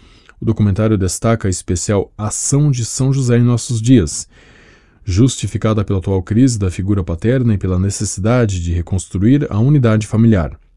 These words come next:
A figura do patriarca tem sido fortalecida pelos últimos papas, desde Pio nono, que o nomeou patrono da igreja, até Francisco, que declarou,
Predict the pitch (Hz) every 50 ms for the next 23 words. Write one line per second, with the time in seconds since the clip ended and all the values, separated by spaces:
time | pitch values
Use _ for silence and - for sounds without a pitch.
0 | _ _ - - 92 - 110 101 113 110 101 87 85 82 87 - 107 104 101 117
1 | 131 135 - - 135 127 - - - - - - _ _ - - - 98 92 -
2 | - 117 107 101 92 85 - 104 95 90 92 85 82 85 - - 135 123 117 107
3 | 107 98 92 92 101 95 - - 87 82 - - - 117 123 131 127 - - 117
4 | 104 95 87 101 98 90 92 90 82 - - 90 85 80 80 82 82 95 113 135
5 | 143 139 135 135 135 - - - - - - _ _ _ - - - - 107 98
6 | 110 131 139 131 123 123 127 123 - 127 123 - 127 117 113 113 113 135 135 117
7 | 110 98 104 113 120 107 113 120 117 113 - _ _ _ _ _ _ - 95 -
8 | 131 123 - 151 135 - - - 165 143 - - - - 87 82 - - 90 82
9 | 90 92 - 107 92 90 95 113 127 135 135 131 -